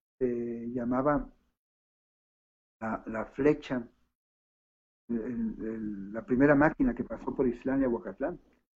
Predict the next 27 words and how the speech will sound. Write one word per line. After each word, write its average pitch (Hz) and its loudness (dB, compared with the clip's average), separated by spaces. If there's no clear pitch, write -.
que 135 -2
causó 131 4
mucho 147 2
escándalo 143 0
en 120 -2
la 110 -12
gente, 160 -6
pues 131 -8
nunca 139 -2
habían 139 -2
visto 143 -6
un 131 -6
ferrocarril 123 -6
tan 120 -2
de 110 -4
cerca, 135 0
y, 123 0
eh, 123 -2
escucharon 131 2
el 117 0
ruido, 131 4
de, 117 -4
el 117 -6
estruendo 135 2
de 123 4
la 110 -2
máquina. 127 -2